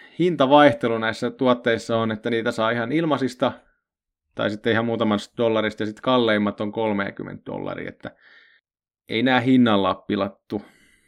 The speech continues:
mut kyllähän niistä ne oikein kun on kovan nimen tekemät, tota, noin isot tuotteet, niin siellähän kyllä sitten yleensä lyödään toi vähintään kahdenkymmenenviiden dollarin hinta tuntuu olevan semmonen,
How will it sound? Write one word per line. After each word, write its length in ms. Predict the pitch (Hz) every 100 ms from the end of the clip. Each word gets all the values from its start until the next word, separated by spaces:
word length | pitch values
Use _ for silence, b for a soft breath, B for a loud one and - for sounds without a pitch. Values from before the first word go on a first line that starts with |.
| b b b -
mut 160 | 110
kyllähän 260 | - 107 113
niistä 380 | 131 123 120 -
ne 260 | 131 123 120 -
oikein 340 | 135 127 117
kun 100 | 120
on 180 | 117 - -
kovan 380 | 127 120 113 -
nimen 300 | 123 117 104
tekemät, 500 | 107 110 104 98 - _ _ _ _ _ _ -
tota, 280 | 95 98
noin 220 | 95 95 101
isot 300 | 110 107 -
tuotteet, 380 | 104 98 98
niin 100 | 98
siellähän 300 | 95 101 92
kyllä 180 | 92 98
sitten 380 | 95 - - - _ _
yleensä 320 | - 101 101 98
lyödään 300 | 104 95 87
toi 180 | 98 - b b b b b _
vähintään 320 | 104 104 104
kahdenkymmenenviiden 720 | 104 107 104 101 101 101 98
dollarin 460 | 95 92 92 92 - _ _ _ _ 107
hinta 240 | 101 98
tuntuu 320 | 101 104 104
olevan 240 | 98 98 98
semmonen, 280 | - 104